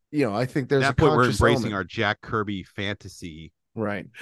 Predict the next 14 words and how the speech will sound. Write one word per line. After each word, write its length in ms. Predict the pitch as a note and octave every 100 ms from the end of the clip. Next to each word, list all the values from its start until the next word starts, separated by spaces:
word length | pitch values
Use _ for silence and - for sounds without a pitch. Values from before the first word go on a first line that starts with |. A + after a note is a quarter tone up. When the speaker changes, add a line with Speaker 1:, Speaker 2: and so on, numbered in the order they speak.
| -
Speaker 1:
But 140 | - B3+
I 60 |
think 200 | - A#3+
Speaker 2:
sci-fi. 60 | G#3+
Speaker 1:
at 80 | F#3
the 80 |
same 260 | F3 G#3 G#3
time, 300 | G3+ D#3+ C3+
it 100 | B2+
was 160 | C#3 A2
very 300 | C#3 D3 C3+
good 360 | A#2+ C3 D3
and 300 | - B2 C3 -
is 520 | D3 F3 D3+ B2+ -